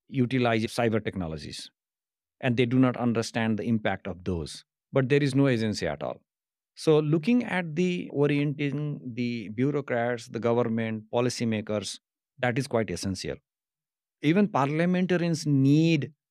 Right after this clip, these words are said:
kind of, uh, orientation courses to understand from the simple computer security to the cyber security, the national context.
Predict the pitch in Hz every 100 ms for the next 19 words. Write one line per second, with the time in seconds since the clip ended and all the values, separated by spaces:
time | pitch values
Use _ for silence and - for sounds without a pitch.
0 | _ _ _ _ _ _ 127 135 156 175
1 | 160 - 131 110 - 117 110 135 139 139
2 | 123 147 - 120 123 - 117 - 120 113
3 | 120 143 - 139 107 104 101 - _ _
4 | _ _ _ _ _ _ _ _ _ _
5 | - 151 151 160 139 147 139 - - 165
6 | 170 175 170 165 - 139 135 143 139 135
7 | - 120 - 139 139 139 131 131 120 113
8 | 117 113 - 117 120 131 - 110 - 113
9 | 117 98 104 98 - 101 87 - - -
10 | -